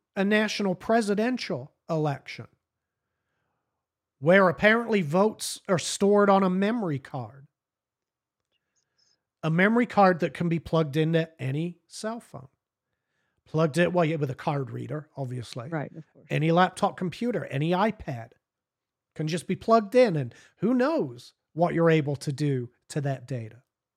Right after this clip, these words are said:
Speaker 1: And this is why we've got to stop running our elections based on good faith.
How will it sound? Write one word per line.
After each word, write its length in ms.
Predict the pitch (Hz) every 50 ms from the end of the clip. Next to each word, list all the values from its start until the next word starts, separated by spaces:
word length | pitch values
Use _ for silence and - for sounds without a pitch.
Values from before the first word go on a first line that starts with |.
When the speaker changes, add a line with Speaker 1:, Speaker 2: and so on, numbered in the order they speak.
| _ _ _ _ _ _ _ _ - - - -
Speaker 1:
And 160 | 208 202 220
this 200 | 269 269 - -
is 120 | 320 269
why 260 | 269 285 277 262 254 247
we've 260 | 220 233 214 - -
got 220 | 220 226 226 -
to 100 | - 196
stop 400 | - - - - 220 220 214 - -
running 380 | 156 165 190 196 202 202 196 196
our 200 | 190 185 175 165
elections 540 | 175 180 185 190 - - - 175 165 143
based 480 | 127 _ - 165 160 175 - - - -
on 260 | 180 180 170 160 147
good 340 | 120 - 165 165 165 147 127
faith. 640 | - - - - 214 208 165 107 107 _ _ _